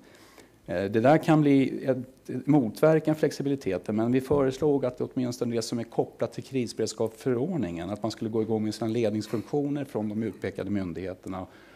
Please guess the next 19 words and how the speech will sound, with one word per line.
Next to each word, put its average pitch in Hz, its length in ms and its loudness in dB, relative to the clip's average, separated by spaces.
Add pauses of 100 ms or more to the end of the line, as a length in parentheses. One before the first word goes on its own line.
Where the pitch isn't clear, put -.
(160)
och - 160 -8
också 98 220 -4
starta 98 280 -4
omvärldsbevakning, 95 920 -6 (400)
att - 180 -10
det 143 140 4
skulle 131 160 -6
man 113 100 -2
faktiskt - 240 -6
kunna 101 120 -6
göra. 107 340 -2
Och 92 60 -4
det 156 120 0
tror 151 240 -2
jag 135 60 -4
fortfarande 143 480 -4
skulle 101 180 -6
kunna 95 200 -8
vara 92 240 -2